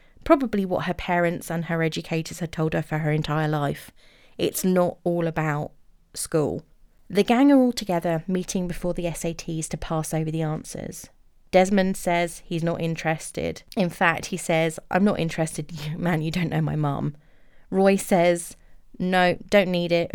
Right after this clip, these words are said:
<laughs> You really don't know his mum." Matty says he doesn't need the crib sheet. He doesn't want it.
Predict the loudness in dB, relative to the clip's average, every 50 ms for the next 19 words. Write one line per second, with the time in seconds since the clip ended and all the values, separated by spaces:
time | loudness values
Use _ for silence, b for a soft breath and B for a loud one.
0 | -6 -6 -6 -6 -4 0 0 0 0 0 0 0 0 2 4 4 4 4 4 4
1 | 4 6 4 4 2 0 2 4 4 4 4 4 2 0 -4 b b b b b
2 | b b b b b b b b b b b b 0 2 2 2 0 -2 -4 -2
3 | 2 4 4 4 2 0 -8 -2 0 0 0 0 -2 -4 -4 -4 -6 -6 -8 -10
4 | -10 -4 -4 -4 -4 -2 -6 -4 -4 -4 -4 -4 -6 -10 -14 -20 -20 -6 -4 -2
5 | -2 0 0 0 0 0 0 -2 -4 -4 -6 -6 -4 -2 -2 -4 -4 -4 -4 -4
6 | -4 -4 -8